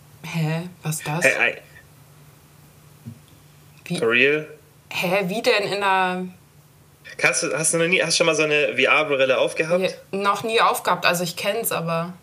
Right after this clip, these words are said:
Speaker 2: Ich hab noch eine Zeit lang eine gehabt, ich hab dann immer Netflix mit der geschaut, aber da ist mir immer voll schlecht geworden. Ich bin mir ganz sicher, dass wir in ein paar Jahren so einen Podcast aufnehmen können und sich dann alle mit reinschalten können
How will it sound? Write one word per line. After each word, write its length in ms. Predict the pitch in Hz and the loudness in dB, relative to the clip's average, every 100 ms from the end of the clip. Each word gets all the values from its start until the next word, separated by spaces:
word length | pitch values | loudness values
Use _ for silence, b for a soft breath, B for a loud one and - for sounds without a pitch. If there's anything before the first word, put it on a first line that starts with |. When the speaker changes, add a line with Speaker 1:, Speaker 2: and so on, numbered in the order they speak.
| - - - | -20 -20 -6
Speaker 2:
Ich 120 | - | 0
hab 120 | 160 | 2
noch 80 | 156 | 2
eine 120 | 135 | 0
Zeit 200 | - 165 | 2 2
lang 140 | 156 123 | 2 2
eine 180 | 127 | 2
gehabt, 320 | 123 131 156 - | 2 0 0 2
ich 80 | |
hab 80 | 131 | 0
dann 100 | 123 | 2
immer 140 | 117 117 | 0 0
Netflix 400 | 135 - 113 - | 0 0 -4 -4
mit 140 | 107 | 0
der 80 | 104 | 2
geschaut, 360 | 104 113 107 | 2 2 2
aber 160 | 104 104 | 2 4
da 80 | 107 | 4
ist 140 | 104 | 2
mir 80 | 117 | 0
immer 100 | 110 | -2
voll 160 | 110 110 | 0 0
schlecht 300 | - 110 - | 0 -2 -2
geworden. 400 | 101 101 104 104 B B B - | 0 0 0 -8 B B B -2
Ich 140 | 123 | 0
bin 100 | 156 | 2
mir 100 | 160 | 2
ganz 220 | 156 156 165 | 2 0 -2
sicher, 200 | 170 147 | 0 0
dass 200 | 131 131 | 0 0
wir 80 | 120 | -2
in 60 | |
ein 20 | 113 | -2
paar 260 | 139 139 | 0 2
Jahren 520 | 135 120 123 131 139 139 - - _ _ - _ _ - - | 2 2 2 0 -4 -10 -16 -20 _ _ -20 _ _ -12 -8
so 140 | - 135 | -2 -2
einen 60 | |
Podcast 380 | 127 165 - 156 | 0 -2 -2 0
aufnehmen 380 | 131 143 156 147 | 2 2 0 -2
können 200 | - 143 | 0 0
und 60 | 120 | 0
sich 120 | 113 | -2
dann 120 | 123 | -2
alle 380 | 107 131 135 135 B B | 2 4 4 2 B B
mit 220 | 127 127 | -4 0
reinschalten 540 | 120 117 - 113 107 107 | 2 2 4 2 0 -4
können 400 | - 107 107 104 | -4 -2 -2 -4